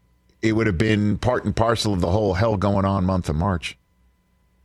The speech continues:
If Brady unretired and, and said, "You know what, the minute, the minute the Buccaneers went and filled that role," he'd say, "You know what, I wanna play again."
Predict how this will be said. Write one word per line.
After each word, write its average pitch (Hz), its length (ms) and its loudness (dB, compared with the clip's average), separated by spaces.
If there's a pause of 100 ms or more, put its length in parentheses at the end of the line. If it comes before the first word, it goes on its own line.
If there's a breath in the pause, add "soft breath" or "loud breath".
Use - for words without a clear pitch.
(240)
If 92 180 -2
Brady 101 360 2
unretired 104 1200 0
and, 95 380 0
and 98 220 0
said, 90 240 0
"You 98 100 2
know 98 220 2
what, 95 300 0
the 90 280 -2
minute, 107 320 0
the 117 80 2
minute 120 420 0
the 117 80 -2
Buccaneers 110 600 2
went 107 220 0
and 98 100 -2
filled 110 360 -2
that 101 200 0
role," 104 400 0 (320 soft breath)
he'd 110 160 -2
say, 110 160 2
"You 101 120 2
know 104 80 2
what, 101 100 2
I 101 60 4
wanna 101 220 0
play 110 300 0
again." 90 340 0